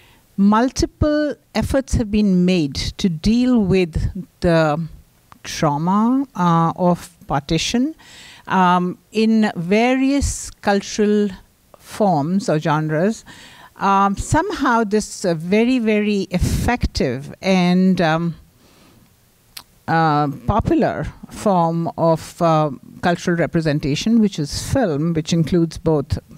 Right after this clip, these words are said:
television and film representations,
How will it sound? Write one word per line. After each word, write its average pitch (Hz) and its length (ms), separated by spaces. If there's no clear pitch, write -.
television 143 680
and 135 320
film 160 360
representations, 151 1120